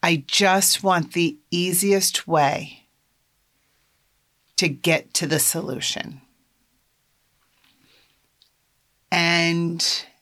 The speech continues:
doesn't that sum up all of us? Isn't that what we're wanting? Is just, just tell me what to do and I can do it.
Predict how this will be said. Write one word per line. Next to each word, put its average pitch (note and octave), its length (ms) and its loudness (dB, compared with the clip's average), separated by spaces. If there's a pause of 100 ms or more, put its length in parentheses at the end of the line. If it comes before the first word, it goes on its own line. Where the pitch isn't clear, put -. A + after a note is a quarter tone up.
(1600)
doesn't F3+ 360 0
that E3+ 280 2 (720)
sum F3+ 320 0
up E3+ 240 0 (100)
all E3 220 2
of F3+ 100 0
us? G3+ 440 -2 (400)
Isn't F#3 240 0
that G#3 180 2
what F3 200 2
we're E3 120 2
wanting? D#3 560 0
Is - 180 -4
just, - 520 -2 (580)
just - 260 -2
tell G#3+ 200 2
me A3 120 4
what F#3+ 180 2
to F3 120 0
do D3 440 0 (580)
and E3+ 100 0
I D#3 100 0
can D3 240 0
do C3+ 320 -6
it. - 440 -8